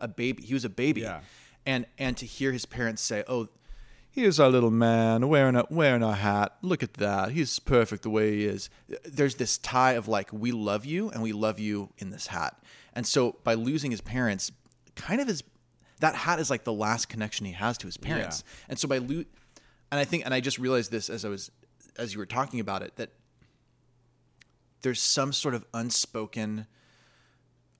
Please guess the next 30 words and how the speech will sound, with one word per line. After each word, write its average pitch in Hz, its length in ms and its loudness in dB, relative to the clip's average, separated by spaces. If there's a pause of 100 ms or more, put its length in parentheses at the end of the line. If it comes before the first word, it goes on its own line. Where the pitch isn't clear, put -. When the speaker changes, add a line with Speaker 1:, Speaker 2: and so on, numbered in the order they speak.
(720)
Speaker 1:
it's 139 160 -4
an 131 160 -6
unspoken 123 760 -4
mourning 107 480 -4
of 101 180 -10
the 101 80 -6
loss 90 300 -6
of - 60 -18
his - 120 -14
parents - 580 -12
when 110 160 -4
he 107 80 -4
loses 101 340 -8
that 87 180 -6
hat. 73 340 -6 (420)
Um, 104 180 -2
Speaker 2:
Yeah. 85 200 -8
Speaker 1:
and, 123 200 -6 (100)
and, 117 200 -4 (140)
th-, - 220 -16 (160)
and 123 120 -4
him 131 160 -4
having 120 260 -2
that 95 180 -6
dream 104 560 -2 (420)
midway 113 360 -2
in 101 80 -2
the 80 60 -6
episode 98 460 -6 (180)
of, 104 440 -4